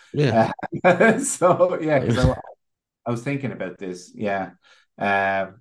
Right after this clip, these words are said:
Speaker 2: but I lo-, it's one of my favorite, favorite, favorite figures, um, by some distance, along with kind of Mania four Macho, which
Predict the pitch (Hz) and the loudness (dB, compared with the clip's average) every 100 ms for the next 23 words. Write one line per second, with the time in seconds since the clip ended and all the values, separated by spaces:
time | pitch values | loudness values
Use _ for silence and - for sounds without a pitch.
0 | _ - 87 110 117 113 - 131 120 113 | _ -2 0 0 0 -2 -4 -2 -2 -2
1 | 113 113 110 - 107 104 98 - 107 110 | -2 -2 -4 -6 -4 -4 -6 -4 -4 -4
2 | 101 - 85 85 85 - _ - 85 87 | -8 -10 -10 -8 -12 -16 _ -8 -6 -6
3 | 85 - 110 110 92 104 - 87 85 90 | -8 -2 -2 -2 -4 -8 -8 -14 -8 -6
4 | 90 87 87 - - 90 87 90 85 85 | -4 -6 -10 -10 -10 -8 -6 -6 -8 -10
5 | - 104 107 104 104 110 101 95 90 - | -6 -2 -2 -2 -4 -4 -4 -4 -12 -20